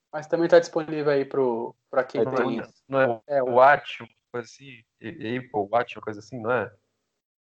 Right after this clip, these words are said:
Speaker 2: Oh,
Speaker 1: Acho
Speaker 2: não,
Speaker 1: que é.
Speaker 2: não sei também.
Speaker 1: Eu não
Speaker 2: Mas eu
Speaker 1: sei.
Speaker 2: acho que é isso, é por aí.
Speaker 1: A gente, a gente não tem iPhone não, mas enfim, quem,
Speaker 2: É.
Speaker 1: quem tiver iPhone aí
Speaker 2: <laughs>
Speaker 1: pode procurar no seu tocador aí
Speaker 2: Isso
Speaker 1: que,
Speaker 2: aqui, que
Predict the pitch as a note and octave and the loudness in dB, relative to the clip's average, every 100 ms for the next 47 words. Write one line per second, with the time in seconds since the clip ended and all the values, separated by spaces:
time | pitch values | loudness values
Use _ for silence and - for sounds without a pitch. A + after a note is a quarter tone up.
0 | _ B3+ B3+ C#3 C#3+ D#3 D3+ D#3+ D3+ D3+ | _ -2 0 2 4 6 6 4 0 -10
1 | - D3+ C#3+ C3 _ A2 A#2+ B2 _ _ | -8 -6 -6 -8 _ -18 -16 -18 _ _
2 | A2+ A#2+ _ _ _ F3+ D#3+ C#3+ C#3+ C#3+ | -20 -20 _ _ _ 4 4 2 -2 -2
3 | F3 E3 - - B3+ E4 A#3 D#3+ C#3+ - | 0 4 6 4 0 -2 -2 -8 -16 -12
4 | - D3 G3+ G#3 C3 _ _ _ _ _ | -6 -6 -4 -6 -8 _ _ _ _ _
5 | _ _ _ _ _ _ _ C3+ D3 D3 | _ _ _ _ _ _ _ -12 -12 -10
6 | D3+ C#3 C#3+ C3 D3 D#3+ D#3 E3 D#3+ D#3+ | -8 -8 -2 -2 0 -2 0 2 2 4
7 | E3+ D#3+ D3 B2+ B2+ B2 A#2+ - C#3 C#3+ | 2 4 0 0 0 -2 -4 -6 -14 -12
8 | C#3+ A#2+ A#2 _ _ _ C3 B2+ B2+ - | -8 -8 -8 _ _ _ -6 -6 -6 -4
9 | B2+ B2 - C3+ C3+ C#3 - E3 D#3 C#3 | -2 0 2 6 8 6 2 0 4 2
10 | C#3+ C#3+ C#3 _ D3 D#3+ D3 C#3+ C#3+ D3+ | 4 0 0 _ 0 6 8 6 2 -2
11 | D3 D3 D3 C3+ C3+ C3 B2+ D3+ C#3+ B2 | -2 0 0 6 4 4 -2 -8 -6 -8
12 | B2+ B2+ C3+ | -10 -20 -20